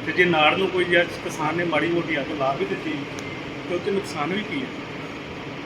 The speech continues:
ਦੂਸਰੀ ਗੱਲ, ਹੁਣ ਆਪਾਂ ਜ਼ਮੀਨਾਂ ਲੈਂਦੇ ਵੀ ਆ ਤੇ ਖਰੀਦਦੇ ਵੀ ਆ। ਗੌਰਮੈਂਟ ਨੇ ਇੱਕ ਲਾਅ ਬਣਾ ਦਿੱਤਾ ਕਿ ਜੇ ਤੁਸੀਂ ਜ਼ਮੀਨ ਵੇਚਣੀ ਆ ਨਾ, ਤੁਹਾਨੂੰ ਐਨ ਓ ਸੀ ਲੈਣੀ ਪੈਣੀ ਆ ਪ੍ਰਦੂਸ਼ਣ ਤੋਂ, ਬਿਜਲੀ ਬੋਰਡ ਤੋਂ,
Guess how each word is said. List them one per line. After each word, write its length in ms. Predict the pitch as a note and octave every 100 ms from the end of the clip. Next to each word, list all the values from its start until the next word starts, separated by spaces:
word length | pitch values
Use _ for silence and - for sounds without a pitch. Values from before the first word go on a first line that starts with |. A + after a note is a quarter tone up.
| - - - D3
ਦੂਸਰੀ 360 | G#3 A#3 B3+
ਗੱਲ, 160 | G#3 G3+
ਹੁਣ 120 | G3
ਆਪਾਂ 200 | F#3+ A3
ਜ਼ਮੀਨਾਂ 420 | G#3+ G3 G3 G#3 G#3
ਲੈਂਦੇ 360 | F3 F#3 G#3
ਵੀ 120 | G#3+ G#3
ਆ 80 | G3
ਤੇ 80 | G3+
ਖਰੀਦਦੇ 440 | F#3+ F#3 E3 F#3+
ਵੀ 120 | F#3
ਆ। 160 | F#3 F3+ D#3+
ਗੌਰਮੈਂਟ 380 | E3 F3 G3 G3+
ਨੇ 80 | G#3 G3
ਇੱਕ 200 | G3 G#3 G3+ G3 - - - -
ਲਾਅ 280 | E3 E3+ G3+
ਬਣਾ 240 | G3 F3+
ਦਿੱਤਾ 200 | F3+ G3
ਕਿ 100 | G3
ਜੇ 160 | G#3+ G3
ਤੁਸੀਂ 280 | G3 - G3+
ਜ਼ਮੀਨ 400 | F3 E3 F#3 G3 G3+ G3+ - - - - -
ਵੇਚਣੀ 460 | E3 D3+ G3 G3 G#3+
ਆ 100 | F#3+
ਨਾ, 180 | F#3+ G3+ - - - - - - - -
ਤੁਹਾਨੂੰ 480 | G3+ E3 F3+ G#3 A3 -
ਐਨ 180 | F3 F3+
ਓ 40 |
ਸੀ 180 | F3 G#3
ਲੈਣੀ 200 | F#3 F#3+
ਪੈਣੀ 280 | G3+ G#3 G#3+
ਆ 140 | G#3+ G3 - - - -
ਪ੍ਰਦੂਸ਼ਣ 400 | E3 F3 F3+ G3+
ਤੋਂ, 160 | F#3+ G3+ D3 - C#3+ - - - - - C#3+
ਬਿਜਲੀ 280 | E3+ G#3 G#3+
ਬੋਰਡ 220 | G3+ F#3+ G3
ਤੋਂ, 200 | G3